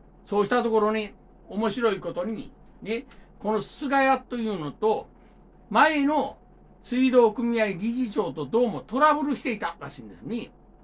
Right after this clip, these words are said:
そのトラブルをしていた、その前の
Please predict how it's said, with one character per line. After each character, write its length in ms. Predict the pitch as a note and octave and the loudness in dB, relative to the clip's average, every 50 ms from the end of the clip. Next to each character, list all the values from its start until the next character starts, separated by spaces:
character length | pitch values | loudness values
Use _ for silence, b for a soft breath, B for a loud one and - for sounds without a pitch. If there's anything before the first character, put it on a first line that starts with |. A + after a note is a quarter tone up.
| - - - - - - - - - - - - | -20 -20 -20 -20 -20 -20 -20 -20 -20 -20 -20 -6
そ 160 | - B3+ C4 | 0 2 2
の 200 | C#4+ C#4 B3+ A#3 - - - - | 4 4 2 2 0 -6 -8 -6
ト 120 | C#4 D4+ | 0 4
ラ 180 | D#4 D#4+ D#4 D4+ | 6 6 6 6
ブ 100 | D4 D4 | 4 0
ル 160 | B3+ B3 G#3+ | 0 0 0
を 140 | G3 D#3+ C#3+ | 0 -2 -4
し 40 | |
て 160 | - A3 A3+ G#3 | -6 -6 -6 -6
い 80 | F#3+ | -4
た、 320 | - G#3 G#3+ G3 - - - - - - - | -2 0 0 0 0 -2 -8 -16 -20 -20 -10
そ 160 | - - B3+ | -4 -2 0
の 240 | C4+ C4+ C4 C4 - - - - - - - - - - - - | 2 2 0 -2 -4 -10 -18 -20 -20 -20 -20 -20 -20 -20 -16 -8
前 380 | D#3 F3+ G#3+ A#3 B3 B3 B3+ C4 | -2 2 2 4 4 4 4 4
の 320 | C#4+ D#4 C#4 B3 - - | 4 4 2 0 0 -4